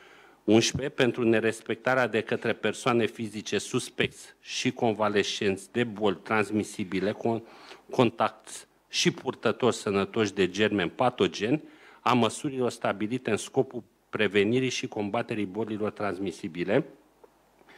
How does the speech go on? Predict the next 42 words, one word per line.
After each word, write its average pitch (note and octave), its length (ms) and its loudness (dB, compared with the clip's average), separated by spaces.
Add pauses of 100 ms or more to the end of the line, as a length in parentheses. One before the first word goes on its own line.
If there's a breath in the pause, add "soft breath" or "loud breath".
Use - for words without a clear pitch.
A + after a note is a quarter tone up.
(320 loud breath)
și D3+ 520 4
vă A2+ 180 2
comunic C3 440 4
că C3 80 0
se A2+ 180 0
sancționează A2+ 760 0
cu - 160 -6
o C3 60 4
amendă A#2 640 0 (220)
de G#2+ 120 -4
la G2+ 200 0
zece G#2 440 -2
mii G2+ 200 -2
de F#2 140 -2
lei A#2 280 -2 (100)
la G2 180 2
douăzeci G#2 500 0
de F2+ 260 -2 (300 loud breath)
mii G2 160 0
de F#2 160 2
lei F2+ 240 0 (380 loud breath)
pentru D3+ 340 4
persoane G2+ 520 -2
fizice, G#2+ 880 -6 (260 loud breath)
respectiv A#2 640 -2
cu - 140 -4
amendă A2+ 360 4
de G2 140 2
la F#2+ 160 4
douăzeci C3+ 340 4
și - 60 -8
cinci G2 200 -2
de G2 100 0
mii F#2 160 0
de F2 160 0
lei G2+ 320 0 (500 loud breath)
la F2 200 6
treizeci B2 500 2
de G2 120 2
mii F#2 160 2
de E2 120 -2
lei G#2+ 300 -2